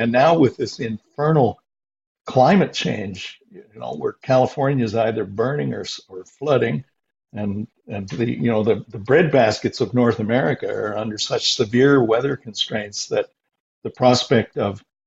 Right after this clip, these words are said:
controlled environment agriculture, although replacing, you know,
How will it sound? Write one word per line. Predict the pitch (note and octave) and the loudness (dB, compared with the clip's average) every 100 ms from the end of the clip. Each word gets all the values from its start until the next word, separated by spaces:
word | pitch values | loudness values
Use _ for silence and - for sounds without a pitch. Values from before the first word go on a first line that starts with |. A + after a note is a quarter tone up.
| _ - | _ -6
controlled | A#2 G#2 - B2+ C3 B2 | -2 0 4 6 8 8
environment | A#2 G#2+ A2 D3 D3+ G2 - | 6 4 2 2 0 -2 -4
agriculture, | G2+ F#2+ G2+ F#2 G#2 F#2+ - A2+ G2 - _ _ _ | -6 -6 -6 -8 -6 -6 -4 -6 -6 -8 _ _ _
although | A#2+ A#2 A#2+ A#2 - _ _ _ _ | 4 6 8 6 4 _ _ _ _
replacing, | - A2 - B2 C3+ - G2 F2+ - _ _ _ _ _ _ _ | -4 -4 0 2 2 0 -6 -8 -18 _ _ _ _ _ _ _
you | A#2+ G3 G3+ A2+ | -18 -18 -14 -10
know, | F#2+ | -8